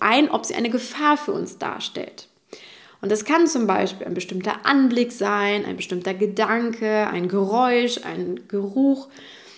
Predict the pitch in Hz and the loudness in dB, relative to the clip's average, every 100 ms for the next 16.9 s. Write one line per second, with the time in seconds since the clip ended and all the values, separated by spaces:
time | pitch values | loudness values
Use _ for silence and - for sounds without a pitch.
0 | _ _ - 208 202 339 370 330 330 302 | _ _ -4 2 4 4 4 4 4 4
1 | 294 254 240 - 208 196 185 - 262 247 | 4 2 -2 0 0 0 0 0 0 0
2 | 220 202 190 180 180 202 240 262 262 - | 0 2 0 2 2 2 0 -2 -2 -4
3 | - 269 - 339 359 214 202 - - 190 | -4 -4 -4 -6 -6 -6 -6 -4 0 4
4 | 240 269 311 359 427 - - - - 220 | 4 4 2 0 0 -4 -20 -20 -2 2
5 | 262 254 202 226 254 254 240 233 196 196 | 4 4 2 2 2 2 2 0 -2 -2
6 | 214 214 - 214 214 202 190 185 185 185 | -2 -4 0 0 2 -2 -2 -8 -8 -8
7 | - 180 - - - - _ _ _ _ | -10 -8 -8 -8 -14 -20 _ _ _ _
8 | - - - 180 190 190 185 190 269 392 | -20 -20 -4 0 4 4 4 4 4 4
9 | - 262 277 - 254 220 208 208 226 - | 2 0 0 0 -2 0 0 0 -2 -2
10 | 208 202 175 185 196 214 233 226 214 208 | -2 0 0 2 2 0 0 2 2 0
11 | 196 190 - 196 - 196 190 202 226 254 | 0 0 0 -4 0 0 2 4 4 4
12 | 196 180 175 170 170 - 170 - 170 - | 0 0 0 -4 -6 -8 -10 -10 -10 -10
13 | - - 196 - 233 254 220 190 190 - | -14 -8 -8 -2 0 2 2 0 -4 0
14 | 240 233 254 226 196 208 254 277 196 196 | 0 0 -2 2 2 4 4 2 2 2
15 | 196 196 214 220 302 - 330 311 - 202 | 0 -2 0 2 2 2 2 2 0 2
16 | 208 208 226 214 202 196 196 262 392 | 2 2 2 4 2 0 2 2 0